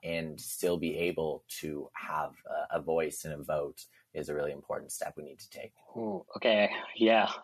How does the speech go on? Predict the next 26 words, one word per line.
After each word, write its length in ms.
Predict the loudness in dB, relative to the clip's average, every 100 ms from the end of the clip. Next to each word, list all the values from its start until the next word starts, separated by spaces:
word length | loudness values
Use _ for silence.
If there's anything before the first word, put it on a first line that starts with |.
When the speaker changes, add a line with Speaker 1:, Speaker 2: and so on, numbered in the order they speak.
| -2 6
Speaker 2:
Uh, 240 | 8 8 4 -6 _ _ _ _ _ _ _ _ _ -20 _ _ _ _ _ _
agreed 420 | 0 4 6 8
with 140 | 6 4 2
everything 420 | 6 6 6 6
that's 200 | 4 4
been 160 | 2
said. 260 | 6 6 6 2
Uh, 280 | 4 6 4 0 _ 4
I'll 320 | 6 4 -2 _ _ 4
once 260 | 4 6
again 260 | 4 4 4
take 160 | 2 2
a 160 | 0 -4 _ _
step 320 | -6 2 2 4
back 320 | 4 4 4
and 320 | 4 2 0 -8 _ _ -20 -20 -2
look 200 | 2 4
at 160 | 6
it 160 | 6 4 2
from, 460 | 4 6 6 4 -2 _ _ _
like, 120 | -12 _ _ _ _ _ _ -8
a 60 |
broader 520 | 0 4 6 8 8 6
perspective. 480 | 4 4 4 6
I 100 | 6
think, 200 | 6 2